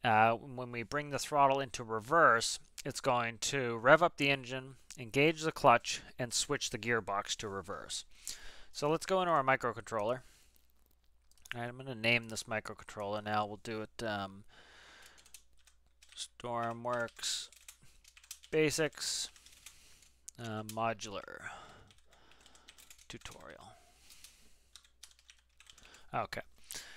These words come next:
so, um, we're gonna need to add a gear in there for reverse. So we'll go logic, add a node, put the node there. Uh, it'll be an output Boolean on off, and that's gonna be gear. All right,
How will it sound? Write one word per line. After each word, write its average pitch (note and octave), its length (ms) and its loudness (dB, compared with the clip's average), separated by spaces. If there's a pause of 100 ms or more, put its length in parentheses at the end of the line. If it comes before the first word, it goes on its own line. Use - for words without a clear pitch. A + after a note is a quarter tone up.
(140)
so, D3+ 480 10
um, C#3 520 12 (720)
we're E3 180 2
gonna E3 140 0
need E3 140 8
to D3+ 60 8
add C#3+ 140 12
a D#3+ 60 8
gear C#3 320 6
in B2 120 2
there B2+ 220 6
for B2 220 -2
reverse. A2+ 420 -2
So - 140 -4
we'll A2+ 80 -8
go A2+ 120 -4
logic, C3+ 600 6
add A#2 200 8
a A2+ 40 0
node, C#3 580 2 (180)
put - 140 -14
the - 80 -12
node A#2 280 -6 (100)
there. C#3 400 6 (560)
Uh, A2+ 60 2
it'll A#2 200 6
be A#2+ 140 -2
an A#2+ 80 -2
output D#3+ 480 2 (280)
Boolean E3 560 -2 (120)
on B2 180 2
off, D#3 340 4 (520)
and B2 100 -6
that's A#2+ 160 4
gonna B2+ 160 -2
be A#2 260 -2
gear. C3+ 420 2 (360)
All B2 80 -8
right, F#2 180 -4